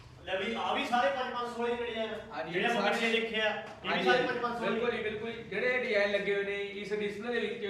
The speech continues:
Speaker 2: ਲਗਭਗ ਦੋ ਸੌ ਡਿਜ਼ਾਈਨ ਹੈ। ਇਹ ਸਾਰਾ ਪੰਜ ਸੌ ਰੁਪਏ ਵਾਲਾ ਰੋਲ ਹੈ।
Speaker 1: ਲੈ ਬਈ ਇਹ ਲਗਭਗ ਦੋ ਸੌ ਡਿਜ਼ਾਈਨ ਹੈ, ਇਹ ਸਾਰੇ ਪੰਜ ਸੌ ਦੇ ਨੇ। ਇੱਕ ਬਾਈ ਤੁਸੀਂ ਮੈਨੂੰ ਪਹਿਲਾਂ ਕਿਹਾ ਸੀ ਵੀ ਢਾਈ ਸੌ ਵਾਲਾ, ਉਹ ਮਾਲ ਹੈਗਾ?
Speaker 2: ਉਹਦੇ ਕੋਲ ਹੈ ਢਾਈ ਸੌ ਵਾਲਾ, ਸਾਢੇ ਤਿੰਨ ਸੌ ਵਾਲਾ, ਉਹ
Speaker 1: ਹਾਂ,
Speaker 2: ਕੋਲ
Speaker 1: ਉਹ ਦਿਖਾਓ, ਕਿਉਂਕਿ ਜਿਹੜੇ ਲੋਕ ਨੇ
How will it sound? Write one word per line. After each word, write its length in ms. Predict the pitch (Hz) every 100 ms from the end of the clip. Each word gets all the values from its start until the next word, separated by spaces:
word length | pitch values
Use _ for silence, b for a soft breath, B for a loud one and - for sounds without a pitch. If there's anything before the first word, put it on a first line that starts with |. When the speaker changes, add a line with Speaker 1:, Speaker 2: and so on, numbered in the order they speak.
| 196 180 - - 185
Speaker 2:
ਲਗਭਗ 300 | 190 233 202
ਦੋ 200 | 185 190
ਸੌ 100 | 196
ਡਿਜ਼ਾਈਨ 240 | 190 180
ਹੈ। 200 | 185 180 180 - - - - -
ਇਹ 80 | 220
ਸਾਰਾ 220 | 233 -
ਪੰਜ 280 | 240 240 233
ਸੌ 100 | 240
ਰੁਪਏ 140 | 240
ਵਾਲਾ 200 | 233 233
ਰੋਲ 200 | 220 -
ਹੈ। 80 | - - -
Speaker 1:
ਲੈ 140 | 185
ਬਈ 120 | 196 220
ਇਹ 160 | 226
ਲਗਭਗ 420 | 220 214 233 233 226
ਦੋ 220 | 208 208
ਸੌ 100 | 214
ਡਿਜ਼ਾਈਨ 340 | 214 214 214
ਹੈ, 160 | 214 226
ਇਹ 120 | 226 220
ਸਾਰੇ 240 | 233 269 254
ਪੰਜ 160 | - -
ਸੌ 120 | 214
ਦੇ 80 | 220
ਨੇ। 100 | 220
ਇੱਕ 360 | 226 233 247 262
ਬਾਈ 100 | 262
ਤੁਸੀਂ 220 | 269 269
ਮੈਨੂੰ 160 | 277
ਪਹਿਲਾਂ 260 | 269 254 311
ਕਿਹਾ 180 | 269 262
ਸੀ 160 | 262 277
ਵੀ 160 | 277 277 - - -
ਢਾਈ 180 | 190 190 233
ਸੌ 100 | 226
ਵਾਲਾ, 460 | 233 226 - - 226
ਉਹ 100 | 254
ਮਾਲ 300 | 240 240 -
ਹੈਗਾ? 140 | -
Speaker 2:
ਉਹਦੇ 260 | - 285 277
ਕੋਲ 160 | 262
ਹੈ 120 | 226 233
ਢਾਈ 280 | 233 247 190
ਸੌ 120 | 185
ਵਾਲਾ, 200 | 202 208
ਸਾਢੇ 200 | 190 -
ਤਿੰਨ 120 | 226 185
ਸੌ 80 |
ਵਾਲਾ, 140 | 196 190
ਉਹ 140 | 190
Speaker 1:
ਹਾਂ, 120 | 185
Speaker 2:
ਕੋਲ 200 | 214 208
Speaker 1:
ਉਹ 140 | 247 196
ਦਿਖਾਓ, 240 | 220 202
ਕਿਉਂਕਿ 300 | 226 226 240
ਜਿਹੜੇ 180 | 233 254
ਲੋਕ 260 | 240 226 226
ਨੇ 300 | 233 240 240